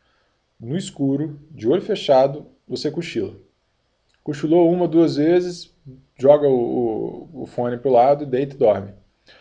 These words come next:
Eu faço isso no plantão, porque, como eu já falei com vocês, no plantão eu preciso dormir rápido.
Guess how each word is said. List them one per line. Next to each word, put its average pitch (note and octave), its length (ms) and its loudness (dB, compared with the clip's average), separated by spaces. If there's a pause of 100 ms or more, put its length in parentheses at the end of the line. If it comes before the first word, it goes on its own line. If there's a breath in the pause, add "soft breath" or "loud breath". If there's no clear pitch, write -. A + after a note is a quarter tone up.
(180 soft breath)
Eu A#2+ 100 -10
faço C3 280 -2
isso C3 140 -10
no C#3+ 80 -6
plantão, C#3 520 -2 (840)
porque, B2+ 300 0
como C3 180 -2
eu A2+ 60 -2
já A#2 100 0
falei A#2 180 -4
com A#2 120 -10
vocês, B2+ 360 -4
no C#3+ 100 -6
plantão C3 400 -4
eu C3 40 -8
preciso C3 260 -14
dormir B2+ 220 -4
rápido. A2+ 520 -10